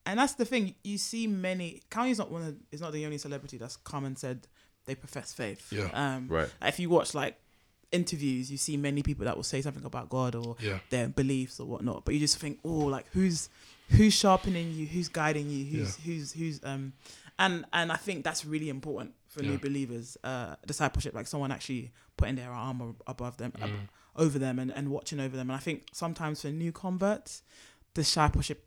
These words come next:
Speaker 1: isn't as clear cut as it
Speaker 2: Yeah.
Speaker 1: should be,
Speaker 2: Yeah.
Speaker 1: um, or discipleship isn't done correctly. Discipleship becomes be like me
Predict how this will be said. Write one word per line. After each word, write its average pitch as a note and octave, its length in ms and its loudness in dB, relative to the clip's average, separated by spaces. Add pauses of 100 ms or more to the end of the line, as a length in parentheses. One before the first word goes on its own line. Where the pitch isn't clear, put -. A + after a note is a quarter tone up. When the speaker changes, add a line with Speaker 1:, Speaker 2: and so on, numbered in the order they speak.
Speaker 1:
isn't C3 320 0
as C3 180 -8
clear D3 320 -6
cut A2 320 -6
as C3+ 80 -8
it - 120 -6
Speaker 2:
Yeah. G#2+ 80 0
Speaker 1:
should C#3 180 -2
be, D3+ 280 -4 (140)
Speaker 2:
Yeah. C3+ 340 -2
Speaker 1:
um, C3+ 160 -2
or E3 120 4
discipleship - 580 2
isn't E3 220 0
done C#3+ 300 -2 (100)
correctly. C3+ 320 -2
Discipleship C#3+ 440 -10
becomes C3 500 -4 (280)
be E3 120 0
like D3+ 200 -2
me C3+ 300 -6